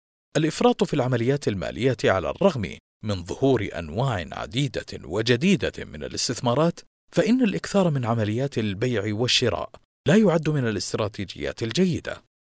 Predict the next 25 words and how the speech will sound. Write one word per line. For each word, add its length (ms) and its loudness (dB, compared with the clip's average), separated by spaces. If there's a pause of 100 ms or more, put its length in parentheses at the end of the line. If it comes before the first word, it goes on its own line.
(140)
فعلى 300 4
الرغم 260 2
من 260 -4
أن 240 -4
بعض 320 0
الاستثمارات 960 -2 (300)
قد 60 4
تصعد 460 2
قيمتها 800 -2 (120)
أو 180 0
تهبط 640 0 (140)
على 240 2
المدى 280 0
القصير، 600 -4 (260)
إلا 260 -4
أنها 240 -2
قد 160 0
تحقق 540 -2
العائد 420 2
المطلوب 520 0
على 260 2
المدى 340 0
البعيد. 600 -2 (360)
ولهذا 440 2
السبب 440 0